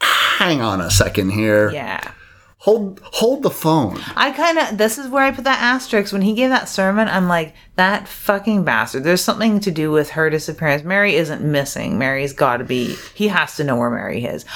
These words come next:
Speaker 2: Oh, he knew where Mary was.
Speaker 1: Mm-hmm.
Speaker 2: Yeah, and now, I guess Mary's just kinda hanging out waiting for him because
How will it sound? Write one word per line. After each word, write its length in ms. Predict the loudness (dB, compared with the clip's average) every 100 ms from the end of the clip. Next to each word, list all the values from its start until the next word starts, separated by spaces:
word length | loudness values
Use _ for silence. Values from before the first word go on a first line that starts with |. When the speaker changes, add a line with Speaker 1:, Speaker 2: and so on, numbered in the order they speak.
| -4
Speaker 2:
Oh, 220 | 2 2
he 260 | 0 0 0
knew 460 | 2 0 -2 -4 -6
where 200 | 0 0
Mary 300 | 2 0 0
was. 400 | -2 -4 -6 -14 -2
Speaker 1:
Mm-hmm. 500 | 2 2 2 0 -4 -14 -14 -8
Speaker 2:
Yeah, 180 | -6 -4
and 160 | 0
now, 540 | 2 2 2 -2 -6 -14 -4
I 80 | 0
guess 260 | 0 0 0
Mary's 320 | 2 0 0
just 180 | -4 -4
kinda 160 | -6
hanging 240 | -4 -4 -2
out 200 | 0 0
waiting 300 | 0 -2 -8
for 200 | -12 -12
him 120 | -10
because 540 | -12 -8 -6 -6 -8